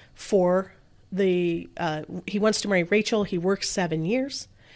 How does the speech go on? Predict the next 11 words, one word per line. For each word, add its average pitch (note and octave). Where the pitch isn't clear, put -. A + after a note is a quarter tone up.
and F3+
then B3
he's -
fooled. D3+
He's -
deceived F#3+
by, D#3
uh, D3+
by E3
his D#3
father-in-law F3